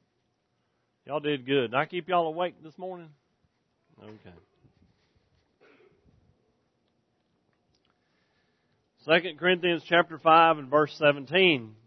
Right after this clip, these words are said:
And many of you know this verse. It's just a, it's a very common verse <clears throat> that we refer to. It says, "Therefore, if any man be in Christ,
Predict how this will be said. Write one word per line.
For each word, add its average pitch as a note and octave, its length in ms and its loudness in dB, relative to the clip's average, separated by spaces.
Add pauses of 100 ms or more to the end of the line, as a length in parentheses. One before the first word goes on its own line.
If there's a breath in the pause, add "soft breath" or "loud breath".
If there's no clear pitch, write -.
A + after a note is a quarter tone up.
(140)
And C3+ 240 -4
many A3 260 6
of F#3 100 2
you E3+ 120 -2
know F3+ 220 8
this F#3 200 -4
verse. F#3 480 6
It's B2+ 140 -14
just D3+ 300 -6
a, C3 140 -10
it's B2 140 -16
a A#2+ 40 -16
very D#3 320 4
common E3 420 -4
verse D#3+ 500 0 (460)
<clears throat> - 380 -20
that C#3+ 460 -2
we D#3 140 4
refer D#3+ 420 2
to. F3 200 -2
It D3+ 80 -4
says, E3+ 280 -2
"Therefore, G3 680 8 (1040)
if C3 180 -4
any A3 200 8
man A3 420 8
be A3 300 4
in G3 180 2
Christ, D#3+ 800 6